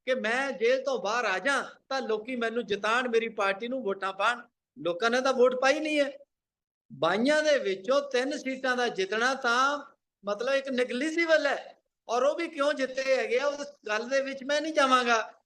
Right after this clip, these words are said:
ਕਿ ਸਾਰਿਆਂ ਨੇ ਆਪਣਾ ਪੰਜਾਬ 'ਚ ਵਿੱਚ ਜਿਹੜਾ, ਅ, ਸਿਸਟਮ ਹੈ ਉਹ ਸੀਗਾ ਕਿ ਅਕਾਲੀਆਂ ਦਾ ਤੇ ਬੀਜੇਪੀ ਦਾ ਲੰਬਾ ਸਮਾਂ ਗੱਠਜੋੜ ਰਿਹਾ ਤੇ ਗੱਠਜੋੜ ਇਸ ਵਾਰੀ ਨਹੀਂ ਕੀਤਾ ਗਿਆ।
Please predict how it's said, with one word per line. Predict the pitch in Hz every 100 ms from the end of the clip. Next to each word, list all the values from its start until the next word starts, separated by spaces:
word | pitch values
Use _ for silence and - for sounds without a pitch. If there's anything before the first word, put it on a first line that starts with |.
| -
ਕਿ | 254
ਸਾਰਿਆਂ | 208 214 226 277 285
ਨੇ | 285
ਆਪਣਾ | 247 269 277
ਪੰਜਾਬ | 269 226 220 233 254
'ਚ | 254
ਵਿੱਚ | 269 262
ਜਿਹੜਾ, | 247 240 240 220 214 - _ _ - 202
ਅ, |
ਸਿਸਟਮ | 202 262 262 302 262
ਹੈ | 220 220 269 - _ _
ਉਹ | - 285
ਸੀਗਾ | 277 247 262
ਕਿ | 277 302 294 277
ਅਕਾਲੀਆਂ | - 208 208 214 233 254
ਦਾ | 262 269
ਤੇ | 277
ਬੀਜੇਪੀ | 269 220 214 240 247 247
ਦਾ | 254 262 277 285 - _ 175
ਲੰਬਾ | 196 214 269
ਸਮਾਂ | 262 233 254
ਗੱਠਜੋੜ | 254 226 208 277 285
ਰਿਹਾ | 302 294 277 - _ _ _
ਤੇ | 294 302
ਗੱਠਜੋੜ | 208 196 220 226 294 302
ਇਸ | 294 269
ਵਾਰੀ | 285 285
ਨਹੀਂ | 208 285
ਕੀਤਾ | 302 311 294 277
ਗਿਆ। | 262 254 240